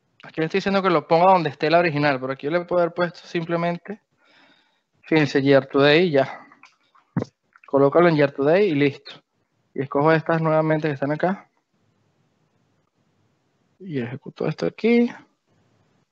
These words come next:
Y aquí está year to date. Igual, aquí también puedo haber puesto year to date.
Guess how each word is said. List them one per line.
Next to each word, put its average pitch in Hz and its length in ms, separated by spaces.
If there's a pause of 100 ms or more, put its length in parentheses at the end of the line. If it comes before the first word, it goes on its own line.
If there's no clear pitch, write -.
Y 147 100
aquí 139 160
está 147 260
year 139 240
to 143 140
date. 240 300 (680)
Igual, 165 340
aquí 147 160
también 175 200
puedo 190 140
haber 175 140
puesto 185 360
year 160 340
to 143 160
date. 220 560